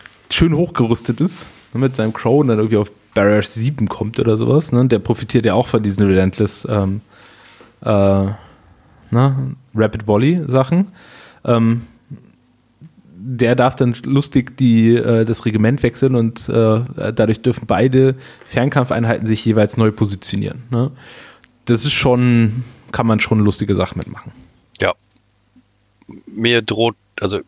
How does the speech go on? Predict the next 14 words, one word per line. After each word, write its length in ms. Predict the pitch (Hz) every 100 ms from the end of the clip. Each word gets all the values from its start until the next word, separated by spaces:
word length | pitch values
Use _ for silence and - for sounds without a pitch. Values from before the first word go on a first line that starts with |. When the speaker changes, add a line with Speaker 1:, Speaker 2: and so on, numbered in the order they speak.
| _ _
Speaker 2:
mir 200 | 104 107
schwan 340 | - 107 98
eher 240 | 87 98 92
vor 160 | -
den 340 | 92 90 90 - 73 _
Kavallerie-Dingen, 760 | - 117 120 113 113 117 117 110
die, 240 | 104 101
äh, 280 | 95 92 92 90 _ _ _ _ _ _ _
bestimmte 520 | 104 - 120 - 101 - -
Hundred 240 | 110 104
Kingdom-Player 640 | - 131 123 113 120 113 110
damit 300 | 113 107 110
machen 260 | 110 113
werden. 280 | 107 104 110